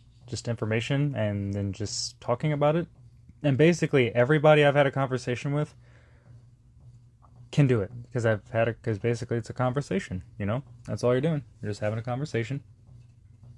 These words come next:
But <clears throat> I'm trying, um, trying really hard. So, but, uh, no luck. But I'm still looking 'cause I, I'm trying to do this by myself, and it's hard to come up with ideas, and it's hard to, 'cause I can bounce off people. I can just talk. It's good to have a conversation with somebody.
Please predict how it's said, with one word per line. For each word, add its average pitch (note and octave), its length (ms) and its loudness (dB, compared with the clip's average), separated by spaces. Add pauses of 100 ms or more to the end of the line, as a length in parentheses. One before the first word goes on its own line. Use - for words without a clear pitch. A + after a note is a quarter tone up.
(760)
But A#2+ 360 4 (960)
<clears throat> - 100 -4
I'm E3+ 220 4
trying, C3 480 -2 (180)
um, A2 400 -6 (260)
trying A2+ 280 -2
really C3 180 2
hard. A#2 400 0 (420)
So, G#2+ 420 0 (480)
but, A2+ 160 0
uh, G#2 400 2 (840)
no D#3 100 2
luck. A2+ 220 2 (200)
But F#3+ 260 2
I'm - 60 -20
still D3+ 180 -2
looking A#2 220 -2 (680)
'cause - 300 -2
I, F#2 260 -8 (240)
I'm C3 180 0
trying A2 320 -4
to G#2 60 -4
do A2 120 -4
this G#2+ 140 -4
by A2+ 120 -4
myself, G#2+ 420 -2
and A#2 80 -4
it's A2 140 -6
hard C#3 280 2
to B2+ 40 0
come B2+ 140 -4
up A#2+ 140 -2
with A#2 80 -2
ideas, A2+ 460 -2
and A2+ 80 -2
it's G#2+ 100 -10
hard B2+ 220 0
to, A#2+ 120 -2
'cause B2+ 220 -4
I C3 120 -6
can B2 260 -4
bounce C3 320 -2
off B2+ 200 4
people. G#2 280 -8
I - 20 -4
can G#2+ 140 -8
just - 120 -14
talk. B2+ 360 -6
It's B2+ 220 -8
good D3 200 -6
to C#3+ 60 -2
have C3+ 160 -2
a - 20 -8
conversation A#2+ 600 -4
with G2+ 100 -8
somebody. G2+ 340 -4